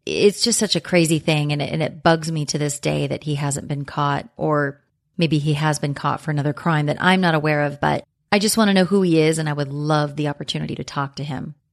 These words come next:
I'd also want to interview Aaron Mercado, who is one of the killers of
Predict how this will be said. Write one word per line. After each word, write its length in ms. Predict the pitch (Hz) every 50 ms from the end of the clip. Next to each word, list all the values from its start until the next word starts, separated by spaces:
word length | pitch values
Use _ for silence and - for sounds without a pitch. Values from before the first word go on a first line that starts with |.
| _ _ -
I'd 200 | - 196 196 -
also 760 | - 190 196 233 233 - - 226 208 196 190 185 180 180 - -
want 380 | - 165 170 170 151 - -
to 100 | - -
interview 500 | - - 170 165 160 147 156 160 156 151 -
Aaron 280 | 160 160 160 160 160
Mercado, 720 | 156 151 143 - - 156 147 147 156 175 196 208 226 233 - _ _ _ _
who 340 | - - 190 180 175 170 165
is 400 | - - - 170 165 160 151 151
one 160 | 147 156 165
of 120 | 175 165 151
the 100 | 160 151
killers 640 | - - 170 160 151 151 151 151 147 143 - - -
of 420 | - - 151 147 143 143 143